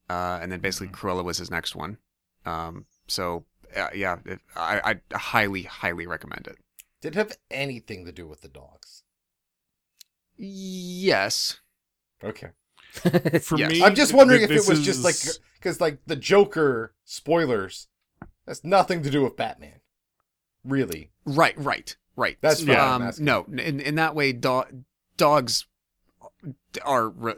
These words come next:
Speaker 1: in, in, yes.
Speaker 3: <laughs>
Speaker 1: They're there.
Speaker 2: For, for me, this is something that I didn't watch, um, very intentionally. I have a very close connection myself to dogs. And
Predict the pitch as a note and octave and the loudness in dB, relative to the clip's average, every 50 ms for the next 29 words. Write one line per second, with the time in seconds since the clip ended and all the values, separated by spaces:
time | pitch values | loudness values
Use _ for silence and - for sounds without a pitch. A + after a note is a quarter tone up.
0 | - - B2 A#2+ G#2 - A2 G#2+ G2 - _ C3+ A2+ - - - - - - _ | -8 -8 -8 -8 -6 -6 -8 -8 -8 -10 _ -2 -2 -2 0 -2 -4 -4 -4 _
1 | _ - _ _ _ _ _ _ _ _ - - - - - - - _ _ - | _ -20 _ _ _ _ _ _ _ _ -10 -10 -10 -10 -12 -14 -14 _ _ -14
2 | - - - - - B2+ - - - - C#3 C3 A2+ G#2+ D2 A#1 - _ _ _ | -12 -12 -14 -14 -14 -12 -12 -12 -6 -2 -2 0 2 0 -2 -2 -6 _ _ _
3 | D3 C3+ - - E3 E3 - _ - C3 B2 - - D#3+ D3+ C#3+ D3 D3+ D#3+ E3 | -18 -14 -2 0 0 0 0 _ -12 -10 -8 4 6 6 8 8 6 4 4 2
4 | C#3 D3+ D3 - - C3+ A#2+ - - C3 A#2+ B2 B2+ A#2+ A2+ G#2+ G2 G#2 A2+ A#2 | 2 2 0 0 0 -2 -2 0 0 0 0 -2 2 4 4 4 4 2 0 0
5 | A#2 G#2 - E2 E2 E2+ F2+ G2+ - - - - - - _ _ _ _ _ _ | -2 -6 -6 -8 -6 -4 -4 -4 -4 -6 -10 -10 -10 -14 _ _ _ _ _ _
6 | _ _ _ _ _ _ _ G#2 G2 G2 G2 G2 F#2+ F#2+ A#2+ C3+ C#3+ C#3+ C3+ B2 | _ _ _ _ _ _ _ -2 0 0 0 -2 -2 0 2 2 2 2 0 -2
7 | A#2 A2+ G#2+ - _ - G#2+ G#2 F#2 A2 G2+ G2+ - - A2+ A2 A2+ A#2+ B2 - | -4 -6 -10 -12 _ -10 -8 -6 -6 -6 -6 -6 -6 -6 -4 -4 -4 -4 -4 -8
8 | - - - - - - _ _ - C3+ C3 B2+ B2 B2 C3 B2 A#2 - C3+ B2 | -14 -20 -20 -20 -20 -20 _ _ 4 4 6 6 6 6 6 4 4 4 2 2
9 | A2+ - - B2 A#2 A#2 - - A2+ A2 G#2+ - - G#2+ F#2+ - - - B2 A2 | 2 2 0 -2 -2 -2 -2 -2 0 0 0 0 0 -2 -2 -2 -4 -2 -2 2
10 | G#2 F#2+ E2+ D#2 E2 F2 - - - - _ _ _ _ _ _ _ _ _ _ | 4 4 4 4 2 -2 -4 -10 -12 -12 _ _ _ _ _ _ _ _ _ _
11 | _ _ _ _ _ _ _ _ _ _ _ C3 A#2+ A#2+ A2+ A2+ A2+ A2 G#2+ G#2+ | _ _ _ _ _ _ _ _ _ _ _ 0 2 2 2 2 2 0 0 -2
12 | G#2 G2 F#2 | -4 -6 -8